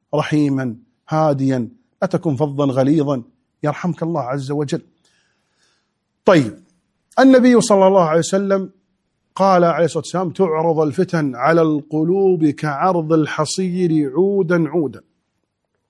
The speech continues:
الحصير المادة اللي نسميها احنا الصماط،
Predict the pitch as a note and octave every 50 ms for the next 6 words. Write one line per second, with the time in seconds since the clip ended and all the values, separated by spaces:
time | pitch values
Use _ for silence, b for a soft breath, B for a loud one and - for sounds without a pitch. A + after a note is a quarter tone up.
0 | _ _ _ _ _ - - C3+ - - C#3+ - - E3 F3 G3 G3+ F#3+ - _
1 | _ _ C#3+ C#3+ D#3 D3+ D3 B2+ A#2+ A#2+ B2+ B2+ A#2 - C#3+ D3 C#3 - D#3 D3
2 | A#2 - - - - C#3+ C#3+ - - _ -